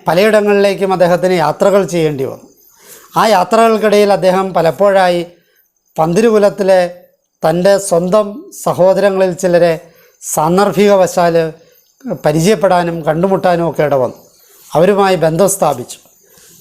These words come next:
രചകൻ്റെ അറിവും കഴിവും കണ്ടുകൊണ്ട് തൃപ്രങ്ങോട്ട് ഒരു വിദ്യാലയത്തിൽ പ്രധാന അധ്യാപകനായി നിയമിച്ചുകൊണ്ട്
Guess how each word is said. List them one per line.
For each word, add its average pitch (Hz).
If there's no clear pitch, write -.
രചകൻ്റെ 214
അറിവും 208
കഴിവും 202
കണ്ടുകൊണ്ട് 185
തൃപ്രങ്ങോട്ട് 220
ഒരു 208
വിദ്യാലയത്തിൽ 185
പ്രധാന 175
അധ്യാപകനായി 190
നിയമിച്ചുകൊണ്ട് 175